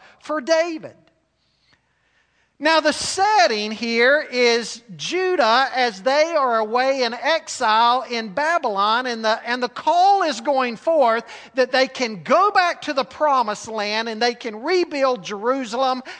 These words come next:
and the walls around Jerusalem and rebuild the temple. They can rebuild their land again and inhabit it. And God is giving his people a, a great and gracious invitation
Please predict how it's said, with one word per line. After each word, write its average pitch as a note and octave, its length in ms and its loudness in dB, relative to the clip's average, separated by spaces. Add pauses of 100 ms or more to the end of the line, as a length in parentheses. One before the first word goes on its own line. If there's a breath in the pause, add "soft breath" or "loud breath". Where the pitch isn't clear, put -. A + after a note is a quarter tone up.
and B3+ 180 -2
the A#3+ 60 2
walls C4 520 4
around B3+ 340 0
Jerusalem A3+ 680 -2
and A3+ 300 -4
rebuild A#3 560 0
the A#3+ 100 -4
temple. A#3 640 -2 (220 loud breath)
They C4 140 2
can A#3 380 -6
rebuild E4 720 0
their B3+ 220 2
land D4 480 -2
again A3 560 -6
and G#3+ 180 -8
inhabit G#3 560 -10
it. - 280 -20 (1800 soft breath)
And C4+ 240 -4
God F4+ 380 4
is E4 200 -2
giving C#4+ 480 -2
his C4 320 -2
people D4 560 -2
a, A#3 240 0
a A#3+ 240 0
great C4 760 -2 (120)
and G#3+ 380 -6
gracious C4+ 640 -4
invitation A#3 1080 -4